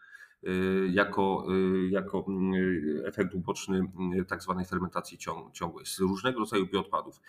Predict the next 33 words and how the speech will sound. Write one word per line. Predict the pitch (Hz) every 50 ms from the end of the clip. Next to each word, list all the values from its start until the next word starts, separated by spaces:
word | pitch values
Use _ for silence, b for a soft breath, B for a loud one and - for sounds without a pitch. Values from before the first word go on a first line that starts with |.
| B B B B B B
Do | - 87 - 120 131 135
dzisiaj | 131 - - 156 202 - - - - 73 - - - - _ _ _ -
nigdzie | 92 107 139 180 226 220 - - 71 - - 90 85
na | 92 92 95
świecie | - - - 98 87 80 - - - - - - 233 - B B B B B B B -
nie | 95 117 147
ma | 160 143
instalacji, | 135 120 - - 95 95 98 - - - - 139 170 220 226 - - - - 98 101 104 104 104
y, | 101
pracującej | 107 110 104 107 - 110 110 110 110 98
w | 98
se-, | - 104 92 90
w, | 92
w, | 98 98 95 98 92 95 - - 98 95 98 98
w | -
skali | - - 107 104 107 104 98
rzeczywistej, | - 104 87 - 95 92 90 - - 113 110 -
która | - 104 104 98
byłaby | 101 117 127 123 110 101
w | -
stanie | - - 101 98 110 117 - B B B B B -
dwa | 85 104 113
tysiące | 127 131 - - 110 113 - 120 113 113 117 B B B B
metrów | - 107 110 - 113 110
sześciennych, | - 101 - - 98 98 110 110 107 - -
y, | - 90 98 95 98 98 90 - -
wodoru | 90 101 95 92 104 104 113 110
dziennie | 107 147 143 120 107 92
produkować. | - - 82 85 85 - - - - - - - 95
Więc | 98 95 - - B B B B B B B B -
powiem | 117 120 147 135 113
panu, | - 117 120 127 123
że | 113 120 110 107 104 -